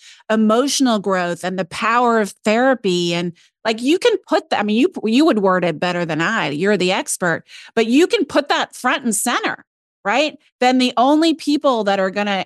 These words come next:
answer your, your swipe are gonna be pe-, well, they, people just swipe based on the picture. They don't even look at the profile. But the people that are gonna respond to you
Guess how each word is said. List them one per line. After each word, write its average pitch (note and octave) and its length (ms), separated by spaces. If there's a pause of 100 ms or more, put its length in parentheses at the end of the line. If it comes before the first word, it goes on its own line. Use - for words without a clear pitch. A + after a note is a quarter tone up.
answer A3 580
your, F3+ 640 (220)
your G3+ 240
swipe B3 560 (420)
are F#3+ 180
gonna G#3+ 240
be G#3 200
pe-, - 180
well, E3+ 100
they, F3 200
people A#3+ 320
just D#3+ 240
swipe D3+ 340
based D3+ 260
on C#3 120
the - 60
picture. - 380
They G#2 120
don't C3 160
even C#3 160
look C#3+ 160
at - 60
the - 60
profile. D3 400 (320)
But A3 280 (300)
the G#3 60
people B3+ 300
that A3+ 120
are A3 100
gonna G#3 240
respond G#3 640
to G#3+ 120
you F3 580